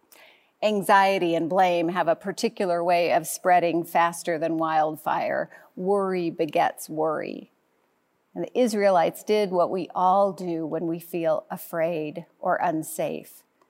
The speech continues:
We pivot to traveling down that dangerous road of nostalgia.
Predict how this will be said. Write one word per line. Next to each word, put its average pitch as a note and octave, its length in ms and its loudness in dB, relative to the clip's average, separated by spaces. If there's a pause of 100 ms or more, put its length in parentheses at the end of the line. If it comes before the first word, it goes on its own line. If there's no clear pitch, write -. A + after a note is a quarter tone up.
(380)
We F3+ 140 -4
pivot G3 520 0
to G3+ 100 -4
traveling F#3+ 720 0
down F3 380 0
that D3+ 300 -4
dangerous G3+ 800 -4
road F3+ 460 -6
of - 160 -8
nostalgia. D#3+ 920 -6